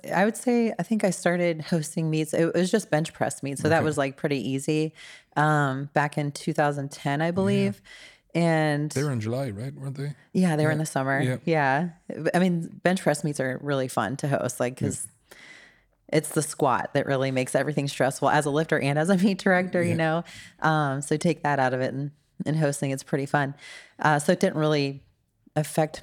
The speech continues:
Speaker 1: my training. It was just once a year.
Speaker 2: Yeah.
Speaker 1: Uh, and then two thousand twelve is when we started having the Pro-Am. So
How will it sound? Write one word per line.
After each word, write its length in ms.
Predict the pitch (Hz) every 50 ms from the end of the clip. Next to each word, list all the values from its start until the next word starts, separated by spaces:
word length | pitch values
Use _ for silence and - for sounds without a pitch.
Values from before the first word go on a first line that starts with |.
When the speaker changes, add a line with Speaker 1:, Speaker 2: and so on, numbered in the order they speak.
| -
Speaker 1:
my 300 | 165 151 151 147 143 139 139
training. 320 | - - 170 151 143 143
It 60 | 139
was 100 | 135 139
just 160 | - 160 156
once 260 | - 143 135 139 - -
a 40 |
year. 320 | 143 135 131 127 127 135 139
Speaker 2:
Yeah. 200 | 147 123 113 104 - - - _ _ _
Speaker 1:
Uh, 300 | - 156 151 147 139 139 -
and 160 | 147 151 156
then 340 | 156 156 151 151 147 143 147
two 180 | - - 170 160
thousand 380 | 160 151 147 143 139 135 143
twelve 400 | - - - 175 170 165 165 151
is 100 | 147 143
when 100 | 151 147
we 60 | 139
started 240 | 151 - - 147 151 151
having 200 | 151 139 139 131
the 80 | 139
Pro-Am. 760 | 143 - - 196 196 190 165 143 139 135 139 139 147 156 147
So 520 | - - - - 160 151 143 143 143 143